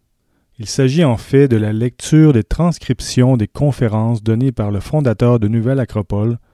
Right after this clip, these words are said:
Georges Angel Livraga, au cours des années avant son décès, en mille neuf cent quatre-vingt-onze. Ces transcriptions sont recueillies dans un ouvrage intitulé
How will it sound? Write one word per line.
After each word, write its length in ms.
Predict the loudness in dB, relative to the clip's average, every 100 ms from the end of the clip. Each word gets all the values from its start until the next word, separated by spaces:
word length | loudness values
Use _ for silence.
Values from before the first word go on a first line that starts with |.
| _ _
Georges 380 | 0 4 4 0 -6
Angel 460 | -4 -2 -2 -4 -8
Livraga, 600 | -6 -2 -2 -4 -6 -8 -12 _ _ _ _
au 100 | -2
cours 240 | 4 4
des 180 | 6 2
années 320 | 0 0 -2
avant 360 | -4 -4 -4 -6
son 160 | -6 -8
décès, 300 | -8 -10 -16 _ _ -4
en 100 | 2
mille 180 | 4 4
neuf 140 | 2
cent 160 | -2 -4
quatre-vingt-onze. 800 | -2 -4 -4 -4 -6 -8 -14 _ _ _ _ _ _ _ _ _ _ _ _
Ces 160 | -8 -4
transcriptions 1000 | 0 0 2 0 -2 0 2 4 4 2
sont 220 | 0 2
recueillies 460 | 2 2 2 0 0
dans 240 | 0 0
un 100 | 0 -2
ouvrage 520 | -2 -4 -4 -4 -6
intitulé 800 | -6 -6 -8 -14 -10 -6 -4 -6